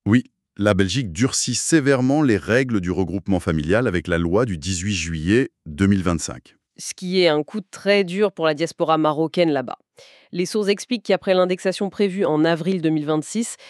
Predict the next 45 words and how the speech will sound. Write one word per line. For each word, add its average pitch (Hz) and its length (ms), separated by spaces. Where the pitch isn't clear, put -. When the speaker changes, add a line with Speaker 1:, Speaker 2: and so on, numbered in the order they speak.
Speaker 2:
il 175 80
faudra 156 300
désormais 165 500
justifier 180 560
d'un 190 120
revenu 170 360
net 190 460
de 156 140
deux 156 240
mille 202 240
quatre 185 160
cent 185 120
huit 175 240
virgule 156 300
soixante-dix-neuf 185 800
euros 175 160
par 156 220
mois. 139 280
Speaker 1:
C'est - 180
extrêmement 117 580
précis. 82 460
Speaker 2:
Ouais, 175 260
ça - 180
correspond 170 580
à 139 100
cent 214 160
dix 185 120
pour - 160
cent 185 100
du 170 120
revenu 170 280
minimum 175 500
et 160 120
en 151 100
plus, - 240
il 165 60
faut 156 100
rajouter 160 340
dix 175 200
pour - 180
cent 233 140
par 196 160
personne 175 280
à 165 80
charge. 135 360